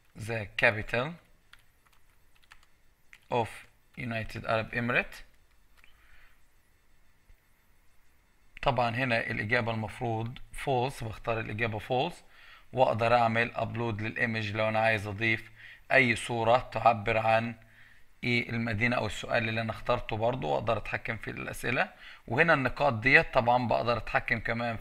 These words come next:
في النقاط، عايز من كام؟ ألف ولا ألفين على حسب القيمة اللي أنا عايزها.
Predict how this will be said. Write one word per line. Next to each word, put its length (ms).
في 220
النقاط، 480
عايز 280
من 240
كام؟ 340
ألف 300
ولا 280
ألفين 380
على 180
حسب 400
القيمة 500
اللي 140
أنا 100
عايزها. 360